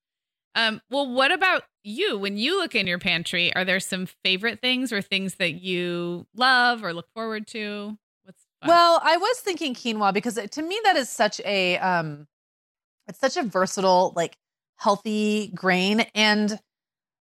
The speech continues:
Speaker 2: like what you were saying before about changing sometimes the ratio, it doesn't have to be a huge bed of quinoa
Speaker 1: Yeah, that's so
Speaker 2: with
Speaker 1: true.
Speaker 2: something, like, I can actually make a really good, um,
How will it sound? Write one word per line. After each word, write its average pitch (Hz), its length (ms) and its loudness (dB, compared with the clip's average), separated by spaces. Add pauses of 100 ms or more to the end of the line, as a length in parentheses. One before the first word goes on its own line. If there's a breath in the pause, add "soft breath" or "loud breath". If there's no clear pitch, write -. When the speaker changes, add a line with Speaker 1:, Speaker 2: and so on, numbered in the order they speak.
(400)
Speaker 2:
like 254 220 4
what 285 120 2
you 311 120 0
were 339 120 4
saying 254 320 2
before 190 360 4
about 180 300 4
changing 196 420 -6
sometimes 185 500 -8
the 170 100 -8
ratio, 170 500 0
it - 180 0
doesn't 277 280 2
have 359 200 -4
to 277 60 -2
be 226 160 4
a 185 60 4
huge 185 600 0
bed 202 200 6
of 180 180 -4
quinoa 165 600 2
Speaker 1:
Yeah, 196 260 -2 (180)
that's 196 120 -20
so 202 60 -6
Speaker 2:
with 226 180 2
Speaker 1:
true. - 80 -6
Speaker 2:
something, 226 220 -2 (260)
like, 226 300 2
I 247 200 4
can 480 180 -4
actually 240 300 -2
make 190 200 -2
a 196 60 0
really 208 360 0
good, 185 560 2 (480)
um, 165 540 2